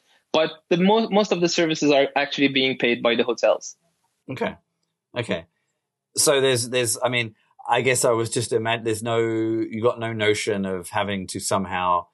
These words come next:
Speaker 2: uh, add my public key to the device or something like that. Not in the tradi-, it's not, there's no traditional blockchain kind of, um, process going on here. <laughs>
Speaker 1: No, and,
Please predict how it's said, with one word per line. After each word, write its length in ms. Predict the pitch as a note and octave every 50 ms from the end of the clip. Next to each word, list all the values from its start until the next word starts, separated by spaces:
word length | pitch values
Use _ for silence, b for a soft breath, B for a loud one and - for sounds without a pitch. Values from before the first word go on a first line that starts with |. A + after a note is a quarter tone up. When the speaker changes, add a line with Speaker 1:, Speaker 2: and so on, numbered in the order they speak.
| _ _ _ _ _ _ -
Speaker 2:
uh, 540 | F#2+ F#2 F2 E2+ E2+ E2+ E2+ E2+ E2+ F2 F2+ -
add 180 | G2+ G#2+ G2+
my 200 | G2+ G2 F#2+ F#2
public 440 | E2+ _ - G#2 F#2 F#2 F2+ - _
key 420 | - - G2+ F#2+ F2+ E2+ D#2 D2+ _
to 120 | - - F2+
the 100 | D#2+ E2+
device 380 | E2+ F2+ D#2+ F2 F2 - -
or 60 | - F#2+
something 240 | - G#2+ - F#2
like 180 | F2 - - _
that. 200 | - E2 - -
Not 160 | A2 B2 A#2
in 40 | A2+
the 60 | A2
tradi-, 200 | G2+ - G#2+ A#2+
it's 180 | A2+ G2+ - -
not, 180 | C3+ B2+ C3
there's 140 | B2+ B2 A#2
no 100 | B2+ C3
traditional 680 | A#2+ - A2+ G2 G2 A#2+ A2 - A#2+ A#2 A2 A2 G2 F2+
blockchain 760 | - G2+ G2+ G#2 - - - - G#2 G2 G2 F#2+ F#2 F#2 F2+
kind 320 | - G2 F#2 F2 F2 E2+
of, 300 | F2 E2+ E2+ E2+ E2 - F#2+
um, 500 | F2 E2+ E2 E2 D#2+ E2 E2 E2 E2 E2 _ _ _
process 480 | - - - F#2 - - - E2+ D#2+ -
going 260 | - F#2 E2+ D#2+ D#2+
on 160 | D#2+ D#2+ D#2 -
here. 180 | E2+ D#2 D2+ _ _ _ _ _ _ _ _ _ _
<laughs> 520 | - - - - C3 A2 - - B2+ -
Speaker 1:
No, 360 | C#3+ D#3 F3 F3+ F#3+ F#3+ F#3+ -
and, 240 | - D#3 E3 E3